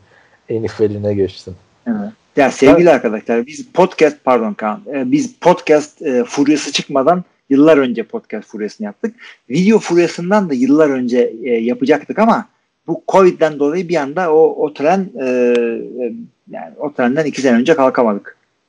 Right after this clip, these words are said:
Speaker 1: Bakalım şimdi bu video olayında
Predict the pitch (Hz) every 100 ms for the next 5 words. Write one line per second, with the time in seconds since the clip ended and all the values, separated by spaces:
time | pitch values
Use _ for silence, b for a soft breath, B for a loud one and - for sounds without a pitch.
0 | _ _ - 110 120 190 233 156 - 131
1 | 147 143 135 131 143 143 165 165 170 _
2 | _ _ _ _ _ - 127 139 151 151
3 | 160 175 -